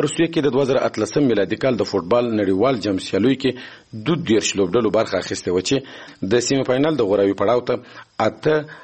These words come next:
او نیمې پایلوبې ته څلور ټیمونه انګلستان، بلجیم، فرانسه او کروشیا ووتل چې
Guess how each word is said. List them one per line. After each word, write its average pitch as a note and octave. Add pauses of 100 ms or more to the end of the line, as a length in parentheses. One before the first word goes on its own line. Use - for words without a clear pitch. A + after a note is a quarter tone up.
(320)
او B2 (120)
نیمې F3+
پایلوبې G2
ته B2 (240)
څلور A2+
ټیمونه G#2+
انګلستان، A#2+ (120)
بلجیم، F#2 (460)
فرانسه A#2+
او D3
کروشیا F2+ (180)
ووتل G2+
چې A#2